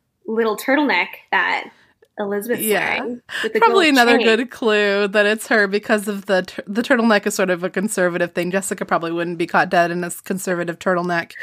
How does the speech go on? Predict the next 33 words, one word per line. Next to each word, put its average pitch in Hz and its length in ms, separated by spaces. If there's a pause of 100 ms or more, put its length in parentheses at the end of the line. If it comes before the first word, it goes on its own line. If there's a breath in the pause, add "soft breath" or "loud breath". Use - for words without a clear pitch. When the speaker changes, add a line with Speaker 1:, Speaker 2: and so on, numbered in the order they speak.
Speaker 1:
<laughs> - 160
Speaker 2:
unless 262 180
Speaker 1:
Right. 214 140
Speaker 2:
she - 80
was 208 200
impersonating 190 640
her 175 80
sister. 175 400 (300 loud breath)
But 226 160
that 220 180
is 247 140
the 269 120
gold 226 340
lavalier 226 540
necklace 220 420
that 208 260
both 202 220
of 220 100
the 214 80
twins 226 380
got 202 260
as 214 160
presents 220 460
for 240 120
their 226 120
sixteenth 277 500
birthday, 220 360
often 240 420
mentioned 240 560 (200 loud breath)
in 220 60
the 226 60
Speaker 1:
Wow. 320 640 (160)
Speaker 2:
descriptions. 240 840